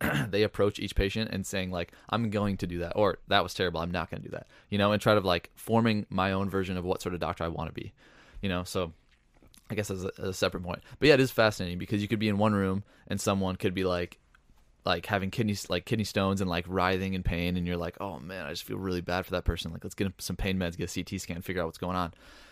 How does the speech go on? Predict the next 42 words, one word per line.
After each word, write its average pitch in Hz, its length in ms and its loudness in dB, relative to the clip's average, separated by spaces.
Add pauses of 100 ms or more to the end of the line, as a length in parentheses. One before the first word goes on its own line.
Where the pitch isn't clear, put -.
(160)
And 110 100 2
then 113 60 4
the 107 80 2
next 104 240 0
pain 101 200 0
over, 95 280 0
the, 107 240 6
the 101 100 2
next 101 180 0
room 104 100 2
over, 98 180 4
it's 92 120 0
just, - 160 -4
like, 95 180 2
a - 60 -10
cute 113 220 0
little 104 180 2
kid 98 280 2
with 92 120 -2
a 95 40 -2
fever, 95 440 0
and 92 100 -2
the 90 60 -2
mom's 90 240 -4
like, 98 160 -6
"Yeah, 170 240 0
I 160 80 2
think 160 180 -8
he's 156 280 -6
just, 147 240 -6
like, 135 160 -4
not 127 260 -2 (100)
acting 117 340 -2
well." 110 400 -4
<laughs> - 40 -20
And 131 100 6
then 165 140 8
you're 127 120 6
like, 107 200 2
"Oh, - 80 -10
you're - 100 -10
fine." - 240 -6